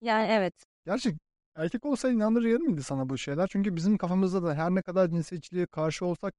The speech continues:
Speaker 2: da kafamızda kodlanmış bir kodlar var. Onun için mesela buradaki insanlar, spiritüalizme inanan veya böyle bir tarikata katılmayı olacak insanlar, e, erkek olsaydı inandırıcı değil mi insana?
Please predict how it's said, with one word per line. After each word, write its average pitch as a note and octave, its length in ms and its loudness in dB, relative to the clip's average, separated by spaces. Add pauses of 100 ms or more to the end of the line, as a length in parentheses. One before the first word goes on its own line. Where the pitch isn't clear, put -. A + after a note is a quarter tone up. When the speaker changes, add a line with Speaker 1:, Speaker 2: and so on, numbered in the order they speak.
Speaker 2:
da G3 60 -18 (140)
kafamızda F3+ 440 0 (200)
kodlanmış E3+ 500 0
bir D#3 60 -20
kodlar D#3+ 380 2
var. D#3+ 240 -2 (160)
Onun G#3 200 2
için A3 200 2
mesela F#3 320 2
buradaki G3 580 0 (180)
insanlar, F#3 480 2
spiritüalizme F3+ 720 -2 (100)
inanan E3 420 -2
veya D3+ 200 2
böyle D#3+ 180 4
bir D3+ 40 -4
tarikata D#3 360 -4
katılmayı E3 560 0 (120)
olacak D#3 340 2
insanlar, E3 440 2 (520)
e, D3 60 -6
erkek D3+ 320 -2
olsaydı F3 320 -2
inandırıcı E3 420 0
değil B3 160 4
mi G#3 40 4
insana? C3 300 -6